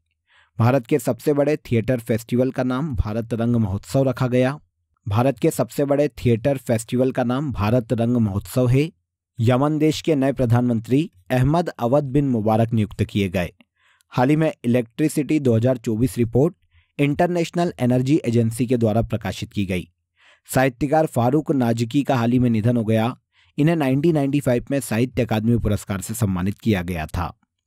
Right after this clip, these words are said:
इसके बाद आइए, भारत म्यांमार सीमा के मध्य की लंबाई सोलह सौ तिरयालीस किलोमीटर है। इंडियन गवर्नमेंट भारत और म्यांमार की सीमा पर बाण लगाने की योजना बना रही है। हाल ही में अमेरिकी अंतरिक्ष एजेंसी नासा ने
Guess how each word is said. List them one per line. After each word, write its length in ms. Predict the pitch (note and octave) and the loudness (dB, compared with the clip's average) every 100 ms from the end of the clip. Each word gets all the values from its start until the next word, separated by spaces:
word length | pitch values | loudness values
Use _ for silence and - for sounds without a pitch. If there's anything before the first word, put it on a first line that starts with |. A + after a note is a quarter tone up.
| _ _ _ _ A#2+ | _ _ _ _ -6
इसके 200 | - B2+ | 0 2
बाद 220 | B2+ B2+ | 2 2
आइए, 360 | A#2+ B2+ E3+ - _ _ _ A2+ | 2 0 -2 -8 _ _ _ 0
भारत 320 | A#2 D#3+ F3 | 4 4 2
म्यांमार 400 | F3 D#3+ D#3+ D#3+ | 0 2 2 0
सीमा 320 | - C#3 C#3+ | 0 2 2
के 120 | C#3 | 2
मध्य 280 | C#3+ B2 B2 | 0 2 0
की 120 | A#2+ | 0
लंबाई 320 | C3+ B2 B2 C#3 | 0 2 2 0
सोलह 340 | - A#2 B2 | 2 2 4
सौ 140 | C#3+ | 2
तिरयालीस 420 | A#2+ G#2+ A2 B2+ - | -2 0 2 0 0
किलोमीटर 460 | B2 B2 A#2 A#2 | 0 2 0 0
है। 240 | A2 C#3 - _ _ _ _ | 2 2 -2 _ _ _ _
इंडियन 380 | D3+ D#3 F#3+ G3+ | 2 4 4 4
गवर्नमेंट 560 | D3+ C3 B2 C#3+ F3+ - | 2 2 2 2 -2 -6
भारत 360 | G#2 A#2+ D3+ | -2 0 2
और 80 | E3+ | 0
म्यांमार 400 | D3 B2 C3 C3 | 0 0 0 0
की 120 | B2 | -2
सीमा 280 | A#2+ A#2+ A2 | -2 0 0
पर 320 | G#2+ A#2+ D3+ - _ _ A#2 | 2 2 2 -4 _ _ 0
बाण 260 | C3+ D#3+ | 2 4
लगाने 380 | F#3 C3+ A#2+ A#2 | 2 2 0 0
की 100 | A#2 | 0
योजना 340 | G#2+ G2 G#2+ | 0 0 -2
बना 200 | G#2+ G2+ | 0 0
रही 240 | G2 G2 F#2+ | 0 -2 -4
है। 160 | F#2 - _ _ _ - _ | -6 -10 _ _ _ -20 _
हाल 180 | - C3 | 0 2
ही 80 | D3+ | 2
में 100 | D#3+ | 0
अमेरिकी 480 | - B2+ C3+ C#3 D#3+ | 0 0 0 0 -2
अंतरिक्ष 480 | B2 A2+ C#3+ - | 0 0 -2 0
एजेंसी 360 | C3+ C3 C3 C#3+ | 2 2 2 2
नासा 320 | A#2 G#2+ C3+ | 2 0 0
ने 220 | B2+ C#3+ | 0 -2